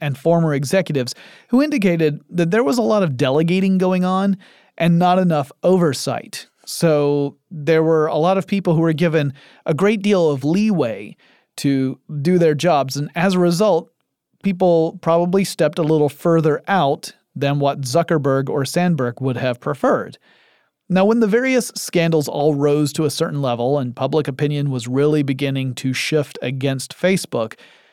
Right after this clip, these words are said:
someone over at Facebook, and it's not clear who yet, as of the recording of this podcast, made the decision to go on the offensive and hire an opposition research firm called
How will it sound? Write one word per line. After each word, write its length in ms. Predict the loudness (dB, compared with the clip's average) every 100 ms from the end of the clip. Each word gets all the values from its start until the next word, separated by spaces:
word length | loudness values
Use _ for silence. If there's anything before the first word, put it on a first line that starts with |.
| _
someone 1000 | -14 -10 -2 0 2 2 0 -4 -2 -2 -2 _ -8
over 220 | -4 -2
at 120 | -2 -6
Facebook, 500 | -10 -8 -4 -4 -6 -8
and 140 | -6
it's 200 | -6 -12 _
not 320 | -8 -4 -4 -6 _
clear 380 | -4 0 2 0
who 560 | 2 2 4 2 0 -4 _
yet, 440 | -4 -2 -2 -4 -14 -8
as 160 | -6 -6
of 80 |
the 100 | -4
recording 360 | -4 -2 -2 -2
of 140 | -4
this 160 | -2 -4
podcast, 580 | -4 -6 -6 -6 -6 -8 -18 -20 -20 _ -4
made 400 | 0 2 0 -2
the 80 | -4
decision 560 | -4 -2 -2 -2 -4
to 120 | -4 -6
go 340 | 0 2 2
on 160 | 2 0
the 140 | -2
offensive 560 | -2 -4 -8 -6 -8 -8
and 140 | -8
hire 400 | -6 -2 0 0
an 220 | -2 -6 -8
opposition 720 | -4 0 0 0 0 0 -4 -4
research 500 | -6 -4 -2 -4 -6
firm 400 | -6 -6 -6 -8
called 320 | -8 -4 -4